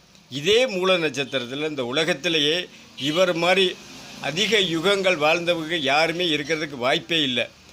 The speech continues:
சரியா? அப்பேற்பட்ட யாரு? மிக, மிக, மிக, மிக வலிமையான, அஹ், சித்தர் பதஞ்சலி முனிவர்.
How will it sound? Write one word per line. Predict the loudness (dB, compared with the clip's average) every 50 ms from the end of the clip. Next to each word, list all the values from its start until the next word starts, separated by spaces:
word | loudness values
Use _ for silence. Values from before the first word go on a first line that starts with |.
| -20 -20 -18
சரியா? | -10 -6 -2 0 2 2 4 2 2
அப்பேற்பட்ட | 0 -2 -2 -2 -2 0 -2 -4 -2 0 0 0
யாரு? | 2 2 2 4 4 2 2 2 0 -2 -4 -8
மிக, | -12 -12 -4 -4 -4
மிக, | -2 -2 -4 -2 0 2 0
மிக, | 2 0 0 0 0 0
மிக | -2 -2 -2 -2 0 0 -2
வலிமையான, | -2 -2 -2 -2 -2 -2 -2 0 0 2 4 2 2 4 4 2 4 4 2 2 2 2 2 2 2 2 2 0 0 -2 -4 -8 -12 -20 -20 -20 -20 -20 -20 -20 -20 -16 -6
அஹ், | -2 0 2 2 2 0 -4 -6
சித்தர் | -8 -8 -6 -6 -6 -2 2 2 2 2 2 -2 -10 -20 -20 _ _ _ _ _ _ _ 0
பதஞ்சலி | 2 2 4 2 2 0 0 0
முனிவர். | -2 -2 -2 0 0 -2 -2